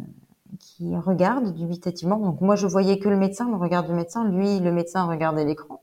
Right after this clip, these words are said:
Et mon mari était un petit peu sur le côté. Et il dit à mon mari, « Bah, venez, venez, euh, n'hésitez pas, venez nous voir, venez avec moi. » Donc, il, il se rapproche. Et, euh,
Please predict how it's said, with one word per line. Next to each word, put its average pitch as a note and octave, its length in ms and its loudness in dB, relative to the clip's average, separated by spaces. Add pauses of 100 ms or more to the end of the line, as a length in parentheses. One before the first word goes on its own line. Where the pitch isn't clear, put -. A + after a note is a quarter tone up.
(800)
Et D3 60 2
mon D3 140 0
mari F3 520 2
était F3+ 240 0
un F#3 220 2
petit F3+ 140 -10
peu G#3+ 160 -6
sur G3+ 160 -4
le E3+ 60 -6
côté. D#3+ 300 0
Et C4+ 220 6
il F#3 120 4
dit G3+ 140 4
à A3+ 40 6
mon G#3+ 100 6
mari, « G#3+ 300 6
Bah, C#4 60 8
venez, E4+ 360 0
venez, D4 380 2
euh, G#3 120 2
n'hésitez A3+ 480 2
pas, D4+ 220 2
venez B3+ 240 2
nous B3+ 160 2
voir, A#3 400 0
venez A#3+ 240 -2
avec A3+ 220 0
moi. » E3+ 180 -4 (840)
Donc, D3+ 280 -6
il, D3 240 -2
il D3 120 -6
se D3 120 -8
rapproche. - 840 -6 (1120)
Et, A3+ 180 6
euh, F3 560 4